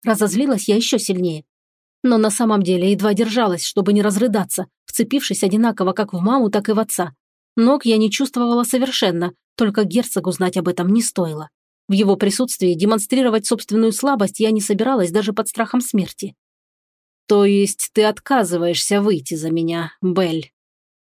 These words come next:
Это твой официальный отказ?» переспросил герцог обманчиво мягко,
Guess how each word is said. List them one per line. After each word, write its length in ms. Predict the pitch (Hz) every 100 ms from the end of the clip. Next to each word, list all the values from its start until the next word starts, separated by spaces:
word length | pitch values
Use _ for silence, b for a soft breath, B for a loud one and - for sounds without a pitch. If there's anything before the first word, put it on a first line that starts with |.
| _
Это 300 | 202 185 185
твой 320 | - 175 185
официальный 800 | - 185 202 - 190 277 269 180
отказ?» 580 | 202 - 180 185 - - _ _ _ -
переспросил 520 | 202 - 190 185 185
герцог 440 | 160 240 - 190
обманчиво 500 | 185 170 208 202 220
мягко, 460 | 254 233 160 -